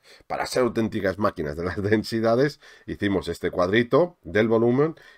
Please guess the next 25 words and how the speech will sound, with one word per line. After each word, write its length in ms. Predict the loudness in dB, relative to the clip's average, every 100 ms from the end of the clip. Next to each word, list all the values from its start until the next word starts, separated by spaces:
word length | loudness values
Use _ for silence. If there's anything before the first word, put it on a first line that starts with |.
| 0
y 80 |
vemos 260 | 4 4 2
que 120 | 0
un 120 | 0
litro 260 | 2 0 -2
son 300 | 0 0 0
mil 180 | -2 -2
centímetros 520 | -4 -6 -8 -12 -12
cúbicos. 420 | -10 -6 -2 -2
Pues 160 | -2 -2
venga, 300 | -2 -4 -12 _ -20 -20 _
vamos 340 | -4 -2 -2 -2
a 160 | 2
ello, 400 | 2 4 2 -2 _
¿sí? 280 | -10 -8 -8
Entonces, 520 | -12 -10 -6 -6 -6 -12
litros 440 | -10 -8 -8 -8
arriba, 320 | -6 -4 -4 -4
litros 300 | -6 -10 -6
abajo, 480 | -4 -2 -2 -2 -4 _ _ _
un 160 | -6 -4
litro, 280 | -4 -6 -8
mil 200 | -8 -6
centímetros 580 | -8 -6 -6 -6 -10
cúbicos, 640 | -4 -2 -2 -2 -2 -4